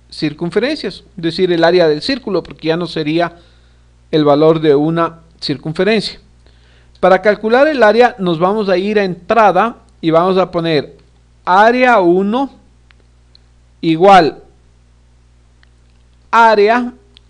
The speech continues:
Cuando escriban la palabra área, se les va a aparecer en la parte inferior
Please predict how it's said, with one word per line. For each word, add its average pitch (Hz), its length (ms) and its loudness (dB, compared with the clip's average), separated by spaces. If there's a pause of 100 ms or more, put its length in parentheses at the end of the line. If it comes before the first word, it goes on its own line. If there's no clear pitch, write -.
(120)
Cuando 202 240 -4
escriban 320 340 -2
la 285 160 -2
palabra 208 500 4
área, 202 440 0
se - 180 -4
les 170 220 -4
va 208 100 2
a 226 40 2
aparecer 185 580 -2
en 170 100 -8
la 143 160 -6
parte 180 260 -2
inferior 208 600 -2